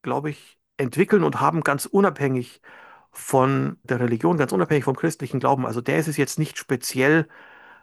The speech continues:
der mir dabei hilft, das Blindsein irgendwie auch, ja, ganz okay zu finden, sondern das ist vielleicht dann insofern ein Teil, weil mir der Glaube ganz allgemein dabei hilft, dass ich wachse.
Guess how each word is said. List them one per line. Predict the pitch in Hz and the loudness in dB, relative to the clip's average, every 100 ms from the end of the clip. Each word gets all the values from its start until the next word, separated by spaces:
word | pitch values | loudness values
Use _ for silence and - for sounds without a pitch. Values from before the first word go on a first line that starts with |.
| - | -2
der | 143 | 2
mir | 143 143 | 4 4
dabei | 135 135 | 2 0
hilft, | 113 151 143 - - - _ _ _ - | 0 -2 -2 -8 -16 -20 _ _ _ -6
das | 123 | -6
Blindsein | - 165 220 - 117 107 | 2 4 4 2 0 0
irgendwie | 117 113 107 110 _ _ _ _ _ _ - | -4 -4 -4 -4 _ _ _ _ _ _ -6
auch, | 117 117 - | -4 -4 -4
ja, | 117 160 - _ _ - | 0 0 -2 _ _ -4
ganz | 151 | 0
okay | 151 214 | 2 2
zu | 220 | 2
finden, | 147 131 147 151 | 0 -2 -2 -4
sondern | 143 139 131 127 123 127 - _ | 0 0 2 -2 -2 -6 -12 _
das | - 131 | -8 -8
ist | - 127 | -6 -8
vielleicht | - - - 120 120 - | -8 -10 -6 -4 -4 -4
dann | 123 | -4
insofern | 135 139 131 117 | 0 0 2 0
ein | 110 | 0
Teil, | - 123 143 120 | 0 2 4 2
weil | 113 117 - | 0 -2 -6
mir | 120 | -8
der | 113 | -6
Glaube | 117 117 117 | -2 -2 -2
ganz | 110 117 - - | -6 -10 -14 -16
allgemein | - 139 147 127 113 | -4 0 2 0 -2
dabei | 110 110 | -4 -2
hilft, | 127 123 - - - - - - - - - _ _ _ | -2 -4 -10 -20 -20 -20 -20 -20 -20 -20 -20 _ _ _
dass | - 117 | -8 -6
ich | 120 - | -8 -8
wachse. | - - - | -10 -10 -12